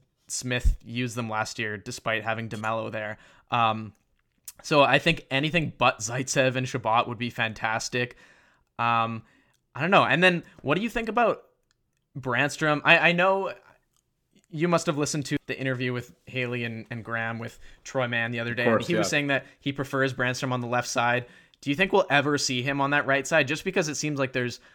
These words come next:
Speaker 1: much more of an opening, uh, for him to play on that right side.
Speaker 2: Well, never say never. Um, you know, I think the Senators have done some,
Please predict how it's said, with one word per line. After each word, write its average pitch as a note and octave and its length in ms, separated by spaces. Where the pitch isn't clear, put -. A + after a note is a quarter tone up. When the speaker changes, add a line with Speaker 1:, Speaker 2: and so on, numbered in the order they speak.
Speaker 1:
much C3+ 320
more C#3 260
of B2 120
an A#2 200
opening, A#2 520
uh, A2 180
for B2+ 140
him A#2 220
to B2+ 100
play A#2+ 200
on A2 100
that G#2 160
right G#2+ 160
side. G#2 260
Speaker 2:
Well, D3+ 120
never E3+ 260
say C3 200
never. F#2+ 480
Um, G2 840
you A2 160
know, F#2+ 260
I B2 140
think A#2+ 320
the A2+ 80
Senators A2 500
have F2+ 240
done G2 340
some, G2+ 500